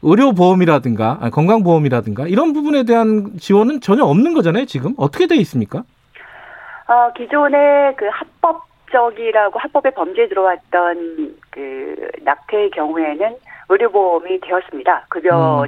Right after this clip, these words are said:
Speaker 2: 처리가 되었었었고요.
Speaker 1: 합법적인
Speaker 2: 이-,
Speaker 1: 것들. 예.
Speaker 2: 그렇죠. 이제는 근데 이제 논리적으로 보면 어, 이젠 다 합법이 되었기 때문에
Speaker 1: 음.
Speaker 2: 의료보험의 혜택을 받아야 되는 건데 아직,
Speaker 1: 예.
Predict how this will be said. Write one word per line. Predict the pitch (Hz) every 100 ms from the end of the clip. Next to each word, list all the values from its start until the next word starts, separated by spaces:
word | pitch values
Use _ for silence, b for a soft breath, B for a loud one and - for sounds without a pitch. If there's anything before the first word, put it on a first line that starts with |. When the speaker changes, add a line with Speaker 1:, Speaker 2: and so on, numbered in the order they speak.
| -
Speaker 2:
처리가 | 160 170
되었었었고요. | 180 151 147 139 - 135 208 240 147
Speaker 1:
합법적인 | 220 - 233 - 165 131
Speaker 2:
이-, |
Speaker 1:
것들. | 113 107 - 117 107 -
예. | 117
Speaker 2:
그렇죠. | 113 107 107 160 -
이제는 | 403 254 240 226 175
근데 | 196 170
이제 | 170 170 B B B B B -
논리적으로 | 190 262 285 262 226 226
보면 | 160 151 226 156 120 _ _ _ _
어, | 151 151 143 - -
이젠 | 185 190 214
다 | 185
합법이 | - - 277 254 233
되었기 | 160 170 - 170 -
때문에 | 156 147 151 202 143 123 - 147
Speaker 1:
음. | 131 123
Speaker 2:
의료보험의 | 233 220 190 175 170 226
혜택을 | - 220 220
받아야 | - - 180 180
되는 | 156 147
건데 | 131 135 180
아직, | 139 135
Speaker 1:
예. | 120